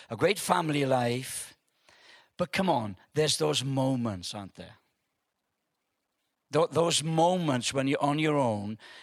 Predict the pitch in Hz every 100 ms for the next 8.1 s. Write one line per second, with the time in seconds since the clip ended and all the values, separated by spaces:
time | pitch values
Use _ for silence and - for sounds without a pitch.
0 | - 123 131 135 143 165 170 156 151 -
1 | 151 135 135 127 123 127 117 120 131 143
2 | 151 160 151 - - 131 113 104 107 110
3 | - - - 127 139 131 - 165 170 -
4 | 139 113 - 117 117 120 117 120 117 143
5 | 156 160 - 143 120 117 117 120 - -
6 | - - 123 - 165 160 185 156 - 165
7 | 147 131 131 123 - 139 131 123 139 135